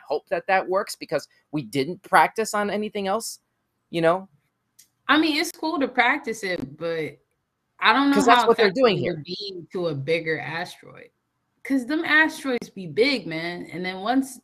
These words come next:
Speaker 2: it gains traction and goes into the layer of Earth and it's on fire, another asteroid <laughs> ain't gonna take that out. I'm just, you know, it's a start. You know, let me stop being a hater.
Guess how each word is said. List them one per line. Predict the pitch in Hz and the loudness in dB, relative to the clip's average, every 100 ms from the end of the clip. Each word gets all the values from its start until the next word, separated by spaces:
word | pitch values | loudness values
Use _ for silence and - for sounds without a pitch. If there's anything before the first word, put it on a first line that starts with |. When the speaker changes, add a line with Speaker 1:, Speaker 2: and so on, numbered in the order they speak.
| _ - | _ -8
Speaker 2:
it | 190 156 | -8 -6
gains | 185 196 202 190 175 | -6 -6 -6 -8 -10
traction | - 233 262 269 - 147 139 139 - _ _ _ _ _ - | -2 0 0 -4 -8 -6 -4 -6 -10 _ _ _ _ _ -10
and | 175 175 170 156 | -4 -2 -2 0
goes | 180 208 208 | 0 2 0
into | 147 180 - 190 | -4 -8 -8 -6
the | 165 | -4
layer | 147 165 190 - | -2 0 0 -2
of | 156 | -6
Earth | 143 196 208 | -4 -2 -2
and | 180 | -4
it's | 165 175 | -4 -4
on | 165 147 | -4 -6
fire, | 139 180 254 190 143 135 - _ - | 0 2 2 2 -2 -6 -12 _ -10
another | 160 202 202 147 - | -6 -2 -2 0 0
asteroid | 247 - 196 160 | -2 -4 -4 -4
<laughs> | 165 | 0
ain't | 202 202 | 2 2
gonna | 170 160 160 | 2 -2 -4
take | 175 156 | -6 -6
that | 147 165 | -4 -2
out. | 226 180 - - | -2 -4 -6 4
I'm | 311 - | 6 6
just, | 302 269 - | 0 -2 -6
you | 294 349 | -8 -4
know, | 170 143 156 _ _ _ - - | -4 -4 -10 _ _ _ -20 -10
it's | - 554 | -2 0
a | 349 | 2
start. | - - 131 120 - _ _ - | 0 -2 -6 -6 -16 _ _ -14
You | 202 208 | -8 -4
know, | 214 | -4
let | 233 277 | -2 0
me | 302 | 2
stop | 277 233 175 | 2 -2 -2
being | 170 156 | -2 -2
a | |
hater. | 139 131 123 131 | -2 -4 -6 -16